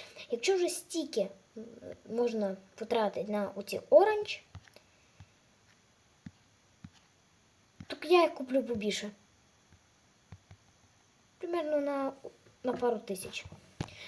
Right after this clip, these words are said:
Ну ладно, ми садимо, і я буду вже закінчувати відео, щоб воно не йшло дуже-дуже-дуже-дуже-дуже довго.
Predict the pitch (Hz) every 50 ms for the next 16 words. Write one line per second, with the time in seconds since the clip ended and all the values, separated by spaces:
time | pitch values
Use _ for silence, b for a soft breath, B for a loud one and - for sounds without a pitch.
0 | B B 466 427 392 294 240 247 240 254 311 392 381 - 480 523 523 508 494 508
1 | 494 - 381 339 349 359 349 330 277 269 254 262 254 233 240 240 233 220 208 -
2 | 208 208 - 269 294 370 381 415 392 359 320 - - 226 226 214 233 247 247 240
3 | 220 208 - - 247 240 226 214 226 226 220 214 196 202 214 220 220 208 196 185
4 | 202 214 214 202 202 190 185 214 226 214 208 196 185 202 214 277 302 302 269 233
5 | 202 190 190 185 185 185 175 170 170 185